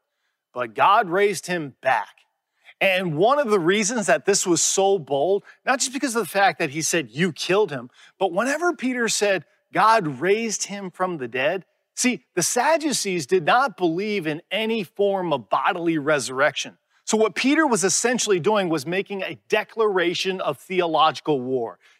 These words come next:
"You did this, but God raised him, and now I'm declaring war."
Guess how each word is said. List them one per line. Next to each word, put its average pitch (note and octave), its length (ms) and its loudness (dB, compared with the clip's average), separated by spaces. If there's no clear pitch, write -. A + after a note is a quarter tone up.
"You C4+ 300 2
did B3+ 260 0
this, F3 400 0
but B2+ 220 -2
God G3 340 4
raised G#3 440 2
him, C#3+ 180 -2
and C3 320 -2
now G#3 480 4
I'm G3 400 2
declaring D#3+ 1000 -2
war." G#2+ 520 -6